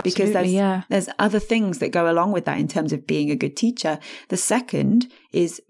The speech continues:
Speaker 1: pedagogic competence,
Speaker 2: Mm-hmm,
Speaker 1: right?
Speaker 2: mm-hmm.
Speaker 1: And that means actually, you know, having the ability to teach and being competent at teaching, right?
Speaker 2: Yeah.
Speaker 1: And Thomas do-, what Thomas does here is really interesting 'cause he kind of divides this into four categories.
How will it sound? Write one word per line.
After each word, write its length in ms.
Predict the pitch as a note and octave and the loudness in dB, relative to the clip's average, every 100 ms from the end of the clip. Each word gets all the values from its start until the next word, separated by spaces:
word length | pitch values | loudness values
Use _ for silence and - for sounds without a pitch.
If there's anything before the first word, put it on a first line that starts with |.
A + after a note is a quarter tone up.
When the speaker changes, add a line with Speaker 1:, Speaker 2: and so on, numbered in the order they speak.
| - | -8
Speaker 1:
pedagogic 600 | - E3 - - - - | -2 -2 0 0 0 -4
competence, 680 | - D3 - - - - - | -4 -6 -4 -4 -4 -6 -2
Speaker 2:
Mm-hmm, 340 | A#3 A3+ G3 A3+ | 4 6 6 4
Speaker 1:
right? 160 | D#4 | 4
Speaker 2:
mm-hmm. 300 | A#3 A3 G#3+ C#4 - _ _ _ | 4 6 4 2 -2 _ _ _
Speaker 1:
And 100 | G3+ | 0
that 100 | G#3 | 2
means 220 | G#3 G3+ D#3+ | 2 0 0
actually, 580 | F#3 - - F#3+ F3 - _ | -2 -2 -2 0 0 -4 _
you 120 | - F#3 | -2 0
know, 180 | D#3 D#3 | 0 -2
having 340 | - G3 F3+ F#3 | -2 0 0 0
the 120 | F3+ | 0
ability 440 | E3+ F#3 F#3+ - E3+ | 0 0 0 -4 -6
to 120 | - | -4
teach 340 | A#3 C#4+ - | 0 0 0
and 100 | D3+ | 0
being 220 | E3 D#3+ | 0 0
competent 640 | E3+ - F#3+ F3+ - F3 - | -4 0 -2 -2 -4 -4 -2
at 240 | D#3 - | -2 -4
teaching, 480 | - G#3+ - C#3+ C#3+ - | -2 -2 -2 -2 -4 -2
right? 260 | D#3 F#3+ - - - | -2 -2 -4 -20 -10
Speaker 2:
Yeah. 240 | G#3+ A3 G3+ F#3+ | 0 2 4 2
Speaker 1:
And 280 | F#3+ F#3+ - - _ _ _ _ C#4+ | 2 2 -2 -10 _ _ _ _ -2
Thomas 380 | - C4+ B3+ | 4 4 4
do-, 180 | - G3+ | 0 0
what 180 | G#3 G#3+ | 2 0
Thomas 240 | C4 B3+ | 4 2
does 200 | B3 F#3+ | 4 -2
here 340 | G3+ C#4+ C4+ F#3 | 2 4 4 4
is 200 | F3 E3 | 2 2
really 280 | F3+ F#3 F3 | 2 2 2
interesting 420 | F3+ F3+ - E3 | -2 -4 -2 -2
'cause 140 | G3 | -2
he 200 | F#3 F3+ - - | -2 -4 -6 -10
kind 180 | - G3+ | -2 0
of 100 | F#3 | 0
divides 500 | G3 E3+ F#3 F#3 G3 | -2 0 2 2 0
this 160 | - F3 | -4 -4
into 180 | E3+ - | -4 -4
four 220 | E3+ D#3 | -2 -2
categories. 540 | D3+ E3 F#3+ C4+ D4 | -4 -4 0 0 -2